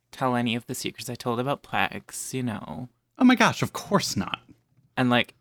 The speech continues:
Speaker 1: how she, like, totally, like, when she gets a little bit tipsy, you know, she, like,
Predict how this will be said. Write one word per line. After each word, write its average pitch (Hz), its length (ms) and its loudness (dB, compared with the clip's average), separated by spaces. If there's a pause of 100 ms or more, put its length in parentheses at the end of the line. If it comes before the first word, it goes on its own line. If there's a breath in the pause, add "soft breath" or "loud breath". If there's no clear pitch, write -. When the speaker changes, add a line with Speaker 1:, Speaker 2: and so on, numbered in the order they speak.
(100)
Speaker 1:
how 120 540 2
she, - 240 0
like, 120 340 0
totally, 113 400 -2
like, 120 420 -4 (520)
when 123 120 0
she 135 120 -4
gets 135 180 -2
a 151 60 0
little 156 180 2
bit 170 140 2
tipsy, 147 880 -2
you 135 120 -2
know, 110 240 0
she, 127 180 -4
like, 131 380 -6